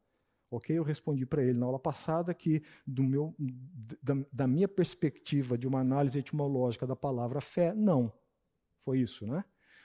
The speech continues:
Mas eu quero aproveitar a pergunta dele, que é uma pergunta muito boa, pra startar a aula de hoje. E é isso que nós vamos tratar na aula de hoje, ok? Até agora nós vimos na aula passada o seguinte: a fé precisa nascer,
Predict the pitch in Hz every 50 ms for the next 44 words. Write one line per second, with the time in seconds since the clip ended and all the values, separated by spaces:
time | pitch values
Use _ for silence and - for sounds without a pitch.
0 | - - 175 185 220 220 - 247 240 247 240 240 214 202 190 180 - 175 165 -
1 | 160 147 143 143 135 123 107 113 143 185 196 170 127 - 151 151 143 - 151 139
2 | 151 160 147 156 131 123 135 196 254 247 - 127 113 139 165 160 127 110 110 -
3 | _ _ _ _ _ _ _ _ _ - 160 165 160 - - - 190 175 156 -
4 | - 165 170 175 160 147 147 151 151 147 185 156 123 113 107 98 - - _ _
5 | _ _ _ _ _ _ _ _ _ _ _ _ _ _ _ - _ _ 139 139
6 | 143 147 160 156 - 160 - 165 156 135 160 160 160 143 - 180 160 147 139 -
7 | - 151 151 156 143 139 143 147 147 147 139 165 156 123 117 107 101 104 - -
8 | - 185 240 _ _ _ _ _ _ 131 - - - 156 175 196 196 - _ _
9 | _ _ _ - - - - _ _ _ _ _ 190 180 - - 285 247 190 170
10 | 202 220 214 208 208 190 170 151 202 208 185 170 185 185 180 175 160 - 156 143
11 | - - - 175 185 190 175 143 127 117 117 - 190 - - - 175 127 143 156
12 | 151 139 - - 110 107 101 - _ _ _ _ _ _ _ _ _ _ _ _
13 | _ _ _ - 160 170 - - - - 196 208 220 214 226 214 196 - - 202
14 | 180 202 202 196 196 175 - - - 147 135 117 107